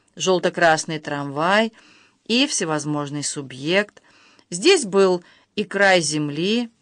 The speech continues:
и конец бесконечностям. А там-то, там-то глубина, зеленоватая муть, издалёка далека, будто дальше, чем следует,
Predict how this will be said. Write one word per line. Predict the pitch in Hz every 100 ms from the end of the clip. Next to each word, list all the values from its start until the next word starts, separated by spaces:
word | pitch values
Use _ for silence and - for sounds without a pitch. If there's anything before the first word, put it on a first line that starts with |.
| -
и | 175
конец | 165 156 151 139
бесконечностям. | - - 135 139 180 208 - 190 - 190 180 175 _ _ _ _ _
А | - 156
там-то, | 151 - 202 226 196 156 147 151
там-то | - 233 294 320 262 202 170 151 - - - -
глубина, | 160 196 190 175 170 165 165 160 151
зеленоватая | 160 175 185 196 247 262 226 214
муть, | 185 190 220 208 180 - _ _ _
издалёка | 160 151 135 143 147 196 285 320 320 285
далека, | 233 240 226 226 196 196 190 180 - - _
будто | 175 220 - 214
дальше, | 175 180 202 220 214 202
чем | - 190
следует, | - 165 170 180 165 160